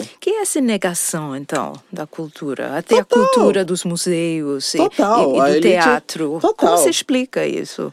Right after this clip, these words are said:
Speaker 2: É uma elite que não se enxerga enquanto brasileira. É uma elite que não vai, que, que não estuda, que não conhece a cultura, que não tem capacidade, inclusive, me parece,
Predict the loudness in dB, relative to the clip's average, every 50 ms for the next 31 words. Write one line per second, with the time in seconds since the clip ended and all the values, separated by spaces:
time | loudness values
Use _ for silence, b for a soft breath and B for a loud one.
0 | B B 0 0 2 4 4 4 4 2 0 -2 -2 -2 0 0 0 0 0 0
1 | 0 0 0 0 2 2 2 2 2 0 0 -2 0 0 0 0 0 0 0 2
2 | 2 0 2 2 2 2 4 4 4 4 4 2 2 2 2 2 2 2 2 0
3 | 0 0 0 2 2 2 2 0 0 -2 -4 -4 -4 -4 -2 -2 0 0 0 0
4 | 0 0 0 2 2 2 2 2 2 0 -2 -4 -4 -2 -2 0 0 0 0 -2
5 | -2 -4 -6 -4 -2 -2 -2 0 -2 -2 -4 -2 -2 0 0 0 2 0 0 0
6 | 0 -2 -4 -4 -2 -2 -2 0 0 0 0 0 -2 B B B B B B 0
7 | 2 2 2 2 2 0 0 0 -2 -4 -4 -4 -2 -4 -4 -2 -2 0 0 2
8 | 2 2 2 2 0 0 -2 -2 -2 0 0 2 2 2 2 2 2 0 0 0
9 | 0 -2 -2 0 -2 -2 -2 -2 -2 -4 -2 -2 -4 -4 -2 0 0 0 0 -2
10 | -2 -2 -2 -2 -2 -2 -2 -4 -4 -2 -2 -2 -2 -2 -2 -2 -2 -2 -2 -4
11 | -6 -6 -4 -2 -2 0 0 2 0 0 0 0 -2 -4 -6 -4 -4 -4 -4